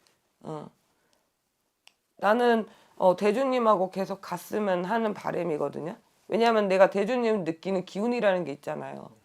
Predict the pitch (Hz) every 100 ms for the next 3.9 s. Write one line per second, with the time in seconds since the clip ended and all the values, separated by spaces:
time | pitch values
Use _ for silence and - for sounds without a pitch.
0 | _ _ - 156 139 - _ _ - _
1 | _ _ - 220 208 196 - - _ _
2 | _ 254 330 277 247 220 143 175 180 156
3 | 170 214 196 180 160 143 95 -